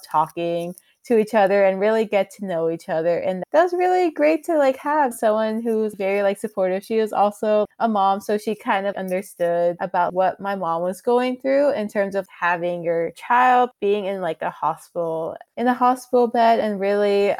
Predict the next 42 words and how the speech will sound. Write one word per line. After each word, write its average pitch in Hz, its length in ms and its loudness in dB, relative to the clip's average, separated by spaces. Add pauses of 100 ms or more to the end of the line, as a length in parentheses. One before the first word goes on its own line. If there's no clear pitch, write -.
going 214 280 2
through 202 220 0
this 185 200 -4
health 180 320 -4
journey. 160 640 -6
So 180 180 -2
she 208 140 -4
gave 196 320 2
me 180 180 0
that 170 300 2
perspective 175 580 0
of - 80 -20
what 170 240 2
my 175 160 0
mom 175 400 0
was 165 160 -6
going 160 360 -6
through, - 420 -8
because 190 480 2
that's 208 220 -2
your 240 100 0
child. 202 560 2
You 208 340 -2
are 202 300 2
very 185 200 2
worried 175 560 0
for 180 160 -4
them. 170 440 -2
You 190 180 -2
raise 185 380 -2
them 165 380 -2 (280)
and 180 220 -4
everything. 165 540 -6
So 160 420 -4
that 196 220 2
really 208 400 2 (400)
gave 190 180 0
me 190 200 -4
that 170 340 -2
perspective 165 720 -4 (120)
as 175 220 -4
well. 160 400 -4